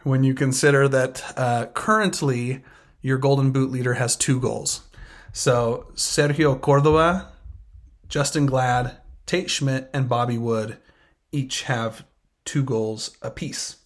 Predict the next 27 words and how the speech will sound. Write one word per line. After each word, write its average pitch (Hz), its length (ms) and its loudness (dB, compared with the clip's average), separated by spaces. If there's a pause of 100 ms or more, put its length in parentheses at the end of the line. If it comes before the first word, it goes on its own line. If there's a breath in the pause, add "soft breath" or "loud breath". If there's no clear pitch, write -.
(1000 soft breath)
Um, 135 540 2 (540)
we're 175 180 0
about 190 160 4
a 143 60 6
third 208 300 4
of 185 80 2
the 175 80 4
way 160 160 4
through 151 200 0
the 135 100 0
season, 131 400 0
so 139 140 -2
let 156 100 -4
me 170 80 -4
just 139 160 -2
run 143 220 4
you 139 100 4
through 131 460 0
assists - 640 0
as 113 160 -4
well. 120 480 0 (500 loud breath)
Uh, 120 220 0 (560)
Michael 143 440 2
Chang 143 460 0
and 123 200 -4
Pablo 135 500 2
Ruiz 123 880 -2